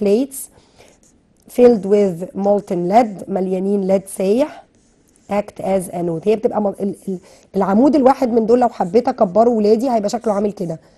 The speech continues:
أهو. أهو ده شكل العمود، ده مش عمود، هو بليت كده، شريحة. الشريحة دي من جوه سميكة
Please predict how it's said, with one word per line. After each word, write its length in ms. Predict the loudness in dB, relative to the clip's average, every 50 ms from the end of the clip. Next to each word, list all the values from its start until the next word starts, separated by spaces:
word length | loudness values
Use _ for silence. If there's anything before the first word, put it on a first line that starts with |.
| _ _ _ _ _ _ _ _ _ _ -14 -12
أهو. 140 | -10 -10 -10 -12 _ _ _ _ _ -20 -20 _ _ _ _ _ _ _ -20 -20 _ _ _ _ _ -20 -20 _ _ _ _ _ -20 -20 _ _ _ _ _ _ -20 -20 _ _ _ _ -20 -20 _ _ -12
أهو 160 | -10 -10 -10 -8
ده 180 | 0 0 0
شكل 360 | 2 2 0 -2 -2 -4 -12 -20 _ _ _ _ _ _ _ _ _ _ -8
العمود، 400 | -8 -6 -4 -2 -2 -2 0 2
ده 80 | 2 2
مش 180 | 4 2 0 -2
عمود، 300 | 0 2 2 2 0 0
هو 280 | -2 -4 -4 -4 -6 -8 -12 -20 _ _ _ _ _ _ -2
بليت 320 | 4 4 6 6 4 4 4
كده، 200 | 4 4 4 4
شريحة. 640 | 0 0 0 2 0 0 0 2 4 4 4 4 0 -8 -20 _ _ _
الشريحة 460 | -14 -6 -2 0 2 2 2 2 0 0
دي 140 | 0 2
من 160 | 2 2 2 4
جوه 260 | 4 4 4 4 0
سميكة 680 | -2 -4 -4 -2 0 0 -2 -2 -2 0 0 0 0